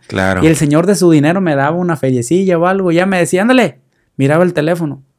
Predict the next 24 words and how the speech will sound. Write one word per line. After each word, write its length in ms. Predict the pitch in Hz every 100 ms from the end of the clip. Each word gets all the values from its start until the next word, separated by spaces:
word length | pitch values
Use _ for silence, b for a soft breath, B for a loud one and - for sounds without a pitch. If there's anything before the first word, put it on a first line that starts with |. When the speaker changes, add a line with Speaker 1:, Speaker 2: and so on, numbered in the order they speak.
| _ _ _ -
Speaker 2:
"Ya 100 | 175
es 80 |
hora, 180 | 208 214
ya 120 | 208
vete", 380 | 214 240 220 147 135
y 80 | 131
me 100 | 131
venía 240 | 127 143
caminando 400 | 185 180 180 190
de 80 | 190
la 60 |
Monumental 680 | 180 175 160 156 151 202 208 -
a 100 | 143
la, 220 | 139 135
a 180 | - 131
la 120 | 127
central 420 | 127 120 151 180
de 80 | 170
Composte-, 420 | 139 135 123 -
de 140 | 143
ahí 120 | 139 175
de 120 | 190
Tepic. 440 | 135 214 226 -
Speaker 1:
Ok, 240 | 110 101